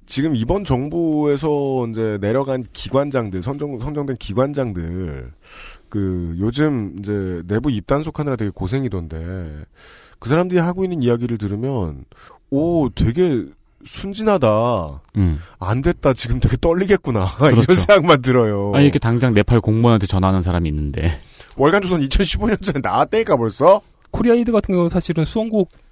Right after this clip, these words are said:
Speaker 3: 관계 공무원들에게 전화 걸어보면 다 나올 거예요, 그것도.
Speaker 2: <laughs>
Speaker 3: 지금 그거 입단속 시키고 있는데.
Speaker 1: 그러니까 우리가 네팔 사람들하고 전화 못 할 줄 아나 봐.
Speaker 2: 그죠.
Speaker 1: 네. 아, 긴장되시겠습니다.
Speaker 3: 일단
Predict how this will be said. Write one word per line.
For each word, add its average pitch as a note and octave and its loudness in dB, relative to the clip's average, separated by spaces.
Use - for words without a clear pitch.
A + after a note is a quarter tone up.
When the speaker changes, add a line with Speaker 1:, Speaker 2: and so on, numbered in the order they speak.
Speaker 3:
관계 D3+ 0
공무원들에게 F3+ -2
전화 C3+ 0
걸어보면 E3+ -2
다 - -6
나올 C3+ 0
거예요, D3 0
그것도. A#2 -6
Speaker 2:
<laughs> - -6
Speaker 3:
지금 D3+ 0
그거 D#3 4
입단속 E3 2
시키고 D3+ -4
있는데. A2 -4
Speaker 1:
그러니까 C3+ -4
우리가 C3+ -2
네팔 A2+ -2
사람들하고 D3+ -2
전화 B2+ -2
못 G#2 -6
할 F3 0
줄 D3+ -2
아나 F#2 -2
봐. D#2 -8
Speaker 2:
그죠. F2 0
Speaker 1:
네. E2 -10
아, D2 -18
긴장되시겠습니다. C3 0
Speaker 3:
일단 E3 0